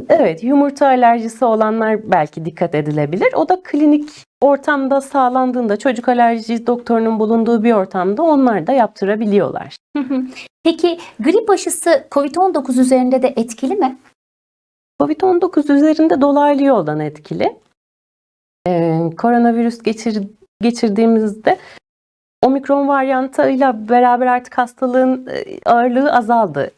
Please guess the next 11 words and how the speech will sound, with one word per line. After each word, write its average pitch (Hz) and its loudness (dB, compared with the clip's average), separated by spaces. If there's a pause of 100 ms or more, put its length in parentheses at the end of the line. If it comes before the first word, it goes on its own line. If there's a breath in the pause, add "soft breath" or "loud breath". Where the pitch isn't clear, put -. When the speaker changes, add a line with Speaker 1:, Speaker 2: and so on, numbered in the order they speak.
(120)
Speaker 1:
Önceki 226 -2
kadar 220 0
hastane 214 -2
yatış 208 -2
ve 214 2
mortalitelere 208 0
sebep 269 -4
olmuyor. 208 0
Ancak, 202 0 (680 soft breath)
e, 190 4 (1600)
şöyle, 269 -2